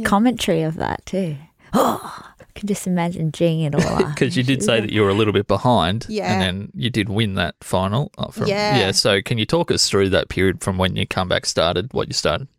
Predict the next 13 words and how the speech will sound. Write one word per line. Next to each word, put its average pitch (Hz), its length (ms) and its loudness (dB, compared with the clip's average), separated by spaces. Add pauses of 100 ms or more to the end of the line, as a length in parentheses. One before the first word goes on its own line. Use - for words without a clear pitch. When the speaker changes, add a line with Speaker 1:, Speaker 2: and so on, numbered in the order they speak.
(120)
Speaker 3:
Yeah. 190 220 0 (280)
Speaker 2:
What - 160 0
you 196 60 2
were - 60 2
Speaker 3:
Uh, - 100 -2
Speaker 2:
feeling, 98 360 0
what 95 120 0
was - 140 -2
happening? 104 300 0 (440)
Speaker 3:
Um, 180 400 0
I 185 180 -4
can 196 140 -4
try. 220 380 0